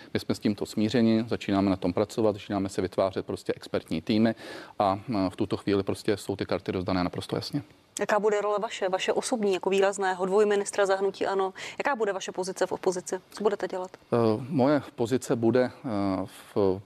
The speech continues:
Speaker 1: podobná, eh, respektive v podobných odvětvích nebo oborech, ve kterých jsem byl doposud aktivní. Konečně celý profesní život jsem dělal průmysl, dělal jsem podnikání, inovace.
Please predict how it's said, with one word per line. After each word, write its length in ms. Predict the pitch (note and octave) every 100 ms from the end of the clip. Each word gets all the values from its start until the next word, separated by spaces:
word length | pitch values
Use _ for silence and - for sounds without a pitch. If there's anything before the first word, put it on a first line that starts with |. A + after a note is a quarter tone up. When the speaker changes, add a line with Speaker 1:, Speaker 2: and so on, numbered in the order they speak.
| -
Speaker 1:
podobná, 600 | G#2+ A2 A#2+ A#2 A#2+ A#2
eh, 40 | A2+ G2 F#2+
respektive 420 | F#2 - - -
v 80 | G#2+
podobných 600 | - F#2 G2 A#2 A2 - G#2
odvětvích 760 | A2 G#2 G#2 G#2+ - G#2+ G2+ -
nebo 180 | G2+ G#2+
oborech, 400 | G2 G#2+ G#2+ - - - -
ve 60 |
kterých 240 | - G#2+ F#2+
jsem 140 | A2+
byl 80 | G#2
doposud 340 | F#2 G#2+ G#2
aktivní. 340 | F#2 - G2 G2
Konečně 340 | G#2 G2 G#2+
celý 220 | - G#2+
profesní 460 | G#2 F#2+ G2+ - G2
život 260 | F#2 G2 -
jsem 140 | F2
dělal 180 | F#2 F#2
průmysl, 420 | G2 F2+ F#2 G#2
dělal 180 | F#2 F2
jsem 160 | -
podnikání, 640 | - F#2+ G2 G2+ F#2+ G2+ G2+
inovace. 440 | G#2 G2 F#2 G#2